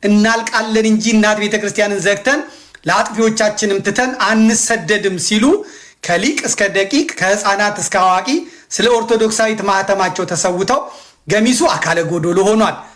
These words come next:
ጥቃቱም ተጠናክሮ ቀጥሏል። ነገር ግን ዛሬ በሞታቸው የተሳለቀው መናፍቅ በጋሻው ደሳለኝ በክህደቱ በቅዱስ ሲኖዶስ የተወገዘ ዕለት አይኖት እስኪያብጥ ሪ-፣ ኮሪደር ላይ ቆመው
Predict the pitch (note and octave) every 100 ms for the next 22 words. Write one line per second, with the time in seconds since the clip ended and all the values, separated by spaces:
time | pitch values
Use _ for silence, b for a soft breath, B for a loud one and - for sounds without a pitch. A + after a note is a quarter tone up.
0 | B B _ _ - - G3 G3+ G3+ G#3
1 | G#3 F#3 F3+ D#3+ D3 D#3+ D#3+ - B2+ G#2+
2 | _ b b b - E3+ A3 A3+ A3 G#3+
3 | G#3 A3 A3+ G3+ G#3+ A3 A3+ A3+ B3 A3+
4 | A3 A3 G#3+ A3 A3+ A3 - B B B
5 | B - F3 A#3 B3+ C4 C#4 D#4 A#3 A#3+
6 | B3 A#3+ C4 A#3 A3+ - A3+ A3 D#3+ -
7 | b b b b - D3 A#3+ A#3+ C4 B3
8 | B3 A#3+ E3 - F#3+ G#3 G#3+ A3+ A#3 A#3
9 | A3+ A3+ G#3+ G#3+ G#3+ G#3 F3 G#3 G#3 G#3
10 | D4+ - B B B B B F#3+ A#3 C4
11 | C4 C#4 B3+ A3+ - A#3+ A3+ A3 - -
12 | G#3+ G#3+ B3 A#3 A#3 B3 A#3+ A#3 A#3 A3
13 | B3+ A3 C4